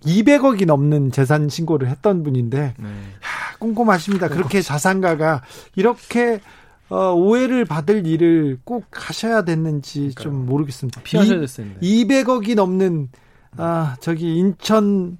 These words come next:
Speaker 1: 기초단체장 중에 최고 자산가인데, 아, 참 꼼꼼하십니다.
Speaker 2: 그렇습니다.
Speaker 1: 돈 있는 분들이 더해요.
Speaker 2: 네.
Speaker 1: 네. 자, 마지막 마-, 묻힌 뉴스 어떤 내용입니까?
Speaker 2: 네, 마지막 뉴스는 좀, 뭐랄까요, 좀 슬프고 좀 부끄러운 소식입니다.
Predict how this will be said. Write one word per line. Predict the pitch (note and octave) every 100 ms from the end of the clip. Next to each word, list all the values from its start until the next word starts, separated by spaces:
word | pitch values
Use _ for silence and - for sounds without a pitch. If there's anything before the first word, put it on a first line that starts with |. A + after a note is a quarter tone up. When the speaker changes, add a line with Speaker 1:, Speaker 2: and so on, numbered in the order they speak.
| -
Speaker 1:
기초단체장 | - D#3+ G3 E3+ D#3 D3+ E3 D#3 C#3+ C3+
중에 | C#3 D3+
최고 | D3 - B3+ B3+
자산가인데, | - C#3+ D#3+ F3 D#3 B2 C3 E3 B2+ - - - -
아, | D3 D#3 D3+ -
참 | - E3+
꼼꼼하십니다. | G#3 G3 G3+ E3 D#3 F3+ D#3 C#3+ D3
Speaker 2:
그렇습니다. | - - A2+ - - -
Speaker 1:
돈 | E3+ F#3+ A3 G#3 E3 E3
있는 | E3 G#3 A3
분들이 | G#3 G3 F#3+ D3
더해요. | - D3+ E3+ G#3+ D#3+ D#3
Speaker 2:
네. | C3+ A2 G2+
Speaker 1:
네. | E3+ D#3 _ - - -
자, | - G#3+ - - - - -
마지막 | F#3 G3 A3 F#3
마-, | E3+ E3 -
묻힌 | G3+ G#3+ F#3 - G3+
뉴스 | F3 G3
어떤 | E3 F#3+
내용입니까? | F3 F3 E3+ D#3 -
Speaker 2:
네, | C#3+ A#2
마지막 | C#3+ D3+ G3 G3+
뉴스는 | G3 F#3 D#3 F#3+ F#3+ F3
좀, | F3 D#3+ C#3 - -
뭐랄까요, | C3 C3 C#3+ C3+ B2+ A#2 -
좀 | - A#2+
슬프고 | - G#3+ G#3+ C#3+ G#2+ _ - - _
좀 | - A2
부끄러운 | - F#3+ F#3+ C#3 G#2 B2
소식입니다. | D3+ C3+ G#2+ A2+ E3+